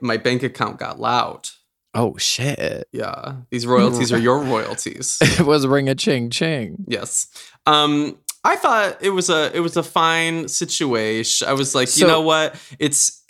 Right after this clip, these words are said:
Speaker 1: it's, it seems, uh, s-, it, it, it was just kinda, like, pleasant."
Speaker 2: <laughs>
Speaker 1: You know?
Speaker 2: Well,
Speaker 1: I
Speaker 2: yeah,
Speaker 1: did-,
Speaker 2: what do
Speaker 1: I
Speaker 2: you
Speaker 1: didn't,
Speaker 2: expect?
Speaker 1: I
Speaker 2: There's
Speaker 1: didn't
Speaker 2: not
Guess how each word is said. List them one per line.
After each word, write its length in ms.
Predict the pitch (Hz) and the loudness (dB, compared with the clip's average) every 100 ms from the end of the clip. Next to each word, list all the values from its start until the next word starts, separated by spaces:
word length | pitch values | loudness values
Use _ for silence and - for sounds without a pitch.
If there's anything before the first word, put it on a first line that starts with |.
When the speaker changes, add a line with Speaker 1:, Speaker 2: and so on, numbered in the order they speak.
| 120 _ | -14 _
Speaker 1:
it's, 540 | 160 143 - - - - _ - | -6 -2 2 2 0 -4 _ -2
it 140 | 139 | 0
seems, 800 | - 175 165 165 160 - - - - | 2 4 6 4 4 2 2 0 0
uh, 360 | 131 127 120 - _ _ - | 2 2 -2 -6 _ _ -4
s-, 320 | - - - _ _ 151 | 0 0 -4 _ _ -8
it, 200 | 131 _ | -8 _
it, 160 | - - | -14 -4
it 140 | 180 185 | 2 4
was 200 | 190 170 | 4 4
just 140 | 180 | 2
kinda, 160 | 214 196 | 2 4
like, 280 | 170 143 - _ _ _ _ _ _ _ _ _ _ - - _ _ _ _ - | 4 2 -6 _ _ _ _ _ _ _ _ _ _ -20 -20 _ _ _ _ -2
pleasant." 720 | 214 190 131 - - - - | 2 2 2 -2 -2 -8 -8
Speaker 2:
<laughs> 60 | - _ - - | -16 _ -20 -4
Speaker 1:
You 140 | 143 156 | 2 4
know? 140 | 175 180 185 127 104 - | 4 4 2 -2 -2 4
Speaker 2:
Well, 100 | 403 | 6
Speaker 1:
I 60 | |
Speaker 2:
yeah, 40 | - | 6
Speaker 1:
did-, 80 | 214 | 6
Speaker 2:
what 60 | 214 | 6
do 60 | |
Speaker 1:
I 40 | 190 | 4
Speaker 2:
you 60 | |
Speaker 1:
didn't, 160 | 196 214 202 | 4 4 2
Speaker 2:
expect? 600 | 180 170 170 117 104 214 | 2 2 2 0 -4 -2
Speaker 1:
I 100 | 175 | 2
Speaker 2:
There's 140 | 190 - | 4 4
Speaker 1:
didn't 40 | |
Speaker 2:
not 80 | 170 | 4